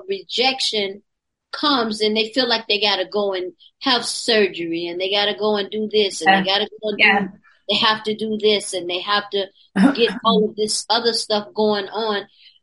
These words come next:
Speaker 1: When God made us so beautiful, we're
Speaker 2: So
Speaker 1: beautiful.
Speaker 2: true.
Speaker 1: We're beautiful in the inside. Once we look
Speaker 2: Amen.
Speaker 1: at the inside of us,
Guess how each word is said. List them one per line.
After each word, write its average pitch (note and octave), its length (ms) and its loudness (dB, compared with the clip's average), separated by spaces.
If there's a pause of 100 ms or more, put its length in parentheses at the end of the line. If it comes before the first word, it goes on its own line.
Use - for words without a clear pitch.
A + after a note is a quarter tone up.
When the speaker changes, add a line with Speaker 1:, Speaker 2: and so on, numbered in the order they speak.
(100)
Speaker 1:
When A#3+ 280 0
God A#3+ 420 2
made A#3+ 360 0
us A3 220 -2
so A#3+ 280 -4 (140)
beautiful, F#3 640 -6
we're G#3 280 -4
Speaker 2:
So - 60 -10
Speaker 1:
beautiful. G#3 440 4
Speaker 2:
true. F#3 340 0 (560)
Speaker 1:
We're B3 240 0
beautiful A#3 600 -4
in G#3+ 200 2
the F#3+ 240 -10
inside. G#3 680 0
Once A#3 340 -4
we A3 60 -10
look A3 340 2
Speaker 2:
Amen. G#3 80 -2
Speaker 1:
at F#3+ 240 -6
the F4 100 -14 (140)
inside G#3+ 640 0
of F3 180 -4
us, D3+ 380 -6